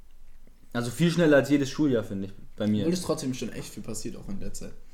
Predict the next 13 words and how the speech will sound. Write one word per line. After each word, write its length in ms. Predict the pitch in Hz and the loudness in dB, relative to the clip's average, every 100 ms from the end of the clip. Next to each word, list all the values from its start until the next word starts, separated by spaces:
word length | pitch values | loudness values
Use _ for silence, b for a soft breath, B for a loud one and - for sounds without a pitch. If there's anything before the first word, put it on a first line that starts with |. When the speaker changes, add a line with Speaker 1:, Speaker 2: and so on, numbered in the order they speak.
| b b b b b | b b b b b
Speaker 1:
Bei 100 | 120 | -4
mir 240 | 202 214 | -2 -2
ist, 180 | 190 - - 156 | -6 -10 -14 -10
ging's. 500 | 139 147 131 - - - - - - - - - - - - - - - - | -2 0 0 -4 -10 -12 -14 -14 -10 -8 -10 -12 -20 -18 -14 -14 -14 -16 -10
Bei 80 | 120 | -4
mir, 180 | 143 151 - | -4 -4 -6
obwohl, 340 | 104 139 160 - - | 2 4 4 0 6
doch, 380 | 113 110 - | 8 6 2
es 140 | 104 104 | -8 -8
ist 180 | 98 - | -6 -2
so 160 | 113 | -2
viel 180 | 117 104 | -2 -6
passiert. 460 | 101 95 104 120 | -8 -8 -6 -6